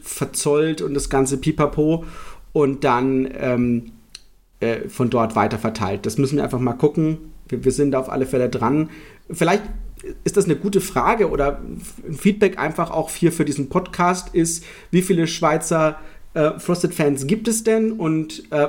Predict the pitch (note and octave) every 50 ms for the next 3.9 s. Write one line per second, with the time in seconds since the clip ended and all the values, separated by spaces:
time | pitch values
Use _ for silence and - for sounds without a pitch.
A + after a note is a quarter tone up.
0 | - C3+ D3 D#3 - - D#3 D3+ C#3+ - C#3+ - C#3+ C3 F#3 F#3+ F#3+ A3+ G#3+ G#3
1 | G3+ F#3 F3+ F3+ F#3 F#3+ F#3 F#3 - D3+ C#3+ C#3 C3 C3+ C3+ C3+ - C3+ C3+ D3
2 | D#3 D3+ D3 D3 C#3+ - - D#3 C#3 C3+ C3 - - D#3+ F3 F3+ E3 E3 D3+ D3
3 | D#3+ D#3+ D#3 - D#3+ D3+ D#3 D#3 - - D3+ D3 C#3+ C#3+ D3 D3 D3+ D3